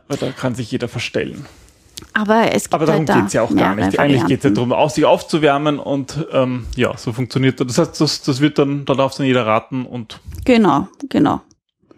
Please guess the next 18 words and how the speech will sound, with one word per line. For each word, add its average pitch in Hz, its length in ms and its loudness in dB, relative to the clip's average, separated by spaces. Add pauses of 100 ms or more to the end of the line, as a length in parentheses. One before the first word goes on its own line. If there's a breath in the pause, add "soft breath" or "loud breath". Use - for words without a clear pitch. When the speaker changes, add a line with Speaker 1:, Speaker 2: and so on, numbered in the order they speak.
(640 loud breath)
Speaker 2:
Ähm, 269 380 4 (200)
Nummer 277 420 6
vier 294 380 4 (220)
ist, 294 200 0
erraten 240 640 2
Sie 269 200 0
meinen 226 320 4
Job. - 440 -2 (720 loud breath)
Das 254 140 4
ist 285 160 4
auch 302 120 2
eine 277 160 4
ganz 214 320 0
witzige 226 380 0
Technik 240 540 2
und 269 200 2
zwar, 233 520 0
ähm, 226 600 2